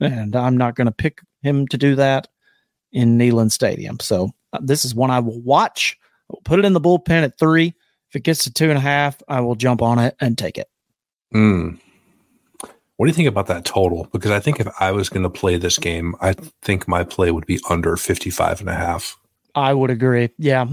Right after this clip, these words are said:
Speaker 1: I was gonna say under because, again, I don't, I don't have a ton of faith in Max Johnson to put up a ton of points, and I also don't have a ton of faith in Joe Milton.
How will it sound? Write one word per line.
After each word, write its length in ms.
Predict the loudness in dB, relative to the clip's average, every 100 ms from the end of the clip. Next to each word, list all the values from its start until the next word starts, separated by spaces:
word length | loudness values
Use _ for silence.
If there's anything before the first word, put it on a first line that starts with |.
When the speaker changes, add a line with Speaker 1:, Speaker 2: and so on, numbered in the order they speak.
| -2
Speaker 1:
I 160 | 0
was 140 | 0 0
gonna 180 | -2 0
say 240 | 2 2
under 280 | 2 2 2
because, 300 | 0 0 -4
again, 280 | -2 0 2
I 120 | 2
don't, 180 | 2 2
I 140 | 0
don't 200 | -2 -2 -4
have 140 | -2 -2
a 60 |
ton 180 | 0 0
of 80 | 0
faith 360 | 0 0 0 -2
in 100 | 0
Max 240 | -2 -2
Johnson 540 | -2 0 0 2 0 2
to 220 | 2 2
put 140 | 2 0
up 100 | 0
a 60 |
ton 180 | 0 0
of 60 | 2
points, 460 | 0 0 -2 -4 -2
and 480 | -2 2 2 0 -2 _ -20 -20 -18 -16 -16 -18 _ _ _ _ 0
I 60 |
also 280 | 0 2 2
don't 220 | 2 2
have 140 | 2 0
a 20 |
ton 180 | 2 2
of 80 | 4
faith 260 | 4 4 2
in 80 |
Joe 180 | 2 4
Milton. 460 | 4 2 0 -10